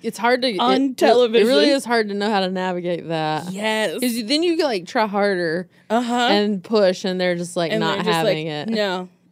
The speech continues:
Speaker 2: I'm not gonna help you out."
Speaker 1: When you watched it back, did it
Speaker 2: I
Speaker 1: come
Speaker 2: didn't
Speaker 1: across?
Speaker 2: watch it back because
Speaker 1: Okay.
Speaker 2: it really felt so awful.
Speaker 1: <laughs>
Speaker 2: And I was
Speaker 1: Yeah.
Speaker 2: like, "I hate that this is out for the world to <laughs> see." I was like, I wish I could,
Speaker 1: I
Speaker 2: like,
Speaker 1: wonder why he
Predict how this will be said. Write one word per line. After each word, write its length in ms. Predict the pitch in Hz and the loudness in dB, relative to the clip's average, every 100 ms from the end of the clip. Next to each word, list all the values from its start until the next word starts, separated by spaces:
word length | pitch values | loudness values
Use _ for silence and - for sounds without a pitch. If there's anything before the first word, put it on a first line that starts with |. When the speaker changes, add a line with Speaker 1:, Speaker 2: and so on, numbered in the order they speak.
| - | -10
Speaker 2:
I'm 140 | 214 | -6
not 160 | 214 220 | -4 -4
gonna 160 | 214 196 | -6 -6
help 260 | 202 185 | -6 -6
you 160 | 185 180 | -6 -6
out." 300 | 180 185 - - | -4 -6 -10 -6
Speaker 1:
When 220 | 214 262 | -2 0
you 100 | 262 | 2
watched 380 | 254 254 240 - | 2 2 0 -4
it 120 | 196 | -2
back, 360 | 196 180 202 214 | 0 0 -2 -4
did 160 | 220 | -6
it 220 | 190 156 - _ _ _ _ _ - | -4 -4 -6 _ _ _ _ _ -4
Speaker 2:
I 60 | 254 | 0
Speaker 1:
come 80 | |
Speaker 2:
didn't 160 | 202 262 180 | 2 2 4
Speaker 1:
across? 100 | 233 | 2
Speaker 2:
watch 200 | 226 233 | 0 0
it 120 | 196 | 2
back 240 | 202 208 | 2 2
because 240 | 233 180 196 | 2 2 4
Speaker 1:
Okay. 100 | 208 | 2
Speaker 2:
it 40 | |
really 300 | 185 202 196 | 0 0 -2
felt 360 | 190 190 175 175 | 0 0 0 -4
so 340 | - 196 170 | -6 -2 0
awful. 560 | 170 151 165 202 349 226 | 0 -2 -2 -2 0 -2
Speaker 1:
<laughs> 60 | - _ _ _ - | -8 _ _ _ -2
Speaker 2:
And 80 | 208 | 2
I 80 | |
was 100 | 208 196 | 4 4
Speaker 1:
Yeah. 100 | 180 | 4
Speaker 2:
like, 220 | 208 202 - | 2 0 -6
"I 120 | 208 | -4
hate 280 | 208 214 190 | -2 -4 -4
that 120 | 196 | -6
this 140 | 190 190 | -8 -8
is 120 | 190 | -4
out 180 | 180 - | -4 -4
for 80 | |
the 80 | 180 | -6
world 240 | 175 185 240 | -2 0 0
to 240 | - 539 | 2 2
<laughs> 0 | |
see." 340 | - - - 539 - - - 480 - 494 - - - 208 - | 4 2 4 2 2 -2 -2 -4 -2 -2 -4 -6 -6 -6 -2
I 40 | |
was 60 | 233 | 0
like, 80 | 240 | 2
I 60 | |
wish 200 | 240 247 | 2 2
I 100 | 262 | 2
could, 120 | 262 | 2
Speaker 1:
I 40 | 320 | 2
Speaker 2:
like, 100 | 247 | 2
Speaker 1:
wonder 280 | 427 453 403 | 2 0 2
why 160 | 370 | 0
he 380 | 370 339 320 247 | 2 2 2 -2